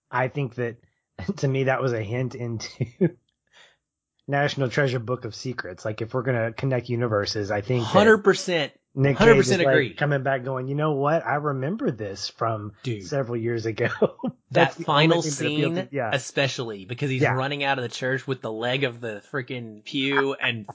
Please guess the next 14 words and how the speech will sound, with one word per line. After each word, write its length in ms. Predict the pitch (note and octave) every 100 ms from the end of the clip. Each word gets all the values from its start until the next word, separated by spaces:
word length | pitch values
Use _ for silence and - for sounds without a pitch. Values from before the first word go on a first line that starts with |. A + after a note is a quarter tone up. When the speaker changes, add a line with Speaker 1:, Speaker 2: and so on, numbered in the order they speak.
| -
Speaker 2:
falling. 480 | C3 C#3 D3 D3+ D3 _
Speaker 1:
<laughs> 140 | _
Speaker 2:
And 100 | D3
I'm 160 | C3 D3
like, 300 | C3+ A#2+ - _ _ _ _
"They're 200 | C#3 A3
going, 440 | G3+ A3+ A3+ E3+
they're 140 | C#3+ G3+
going 240 | G#3+ G#3
on 140 | F3 D3
a 20 |
m-, 120 | C3
treasure 240 | - D#3+ A#2+
hunt. 240 | G2 -